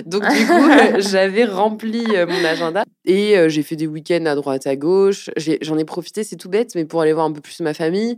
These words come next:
Speaker 2: Ouais.
Speaker 1: Ma grand-mère qui est pas, euh, sur place. Enfin, et, euh, et en fait, j'ai rempli le temps avec des, des choses qui me manquaient.
Speaker 2: Ouais.
Speaker 1: Et, euh, et j'avais l'impression de courir après tout ça pendant que j'étais au, au
Speaker 2: Hmm,
Speaker 1: boulot.
Speaker 2: ouais, je comprends.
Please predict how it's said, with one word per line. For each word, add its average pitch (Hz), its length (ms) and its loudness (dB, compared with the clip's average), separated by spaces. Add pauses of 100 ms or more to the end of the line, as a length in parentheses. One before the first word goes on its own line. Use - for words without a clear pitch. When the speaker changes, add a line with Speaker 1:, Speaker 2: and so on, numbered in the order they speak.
Speaker 2:
Ouais. 208 360 4
Speaker 1:
Ma 139 100 -4
grand-mère 175 380 -2
qui 226 120 -4
est 214 60 0
pas, 190 320 0
euh, 170 180 2
sur 185 220 -8
place. 214 500 -4
Enfin, 175 200 -6 (400)
et, 165 200 0
euh, 147 600 0 (120)
et 202 80 2
en 147 80 0
fait, 208 200 -4
j'ai 175 160 -2
rempli 170 420 -4
le 175 140 0
temps 208 140 -4
avec 180 180 -6
des, 160 200 -4
des 160 180 -6
choses 226 280 -6
qui 208 140 -12
me 170 120 -2
manquaient. 170 640 -4
Speaker 2:
Ouais. 202 220 4 (480)
Speaker 1:
Et, 147 240 2
euh, 131 800 -2
et - 80 -6
j'avais 147 140 -4
l'impression 143 300 -4
de 214 60 -6
courir 170 240 -4
après 151 220 -8
tout - 100 -20
ça 165 220 -4
pendant 147 180 -8
que 143 80 -8
j'étais 139 320 -8
au, 139 220 -6
au - 160 -8
Speaker 2:
Hmm, - 80 -6
Speaker 1:
boulot. 202 320 2
Speaker 2:
ouais, 185 200 -2
je 185 80 -10
comprends. 202 320 -6